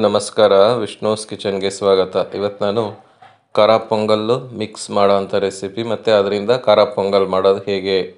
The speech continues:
ಅನ್ನೋ ಎರಡು ರೆಸಿಪಿಗಳನ್ನ ತೊಗೊಂಡು ಬಂದಿದ್ದೀನಿ. ತುಂಬಾ ರುಚಿಯಾಗಿರುತ್ತೆ. ಈ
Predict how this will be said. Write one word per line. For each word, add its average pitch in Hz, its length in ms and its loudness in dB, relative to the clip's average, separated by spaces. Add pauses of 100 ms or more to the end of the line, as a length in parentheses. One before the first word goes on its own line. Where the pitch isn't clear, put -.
ಅನ್ನೋ 95 180 -6 (400)
ಎರಡು 104 200 -2 (120)
ರೆಸಿಪಿಗಳನ್ನ 92 680 -6
ತೊಗೊಂಡು 95 260 0
ಬಂದಿದ್ದೀನಿ. 90 400 -6 (1300)
ತುಂಬಾ 113 200 2 (140)
ರುಚಿಯಾಗಿರುತ್ತೆ. 101 600 0
ಈ - 20 -8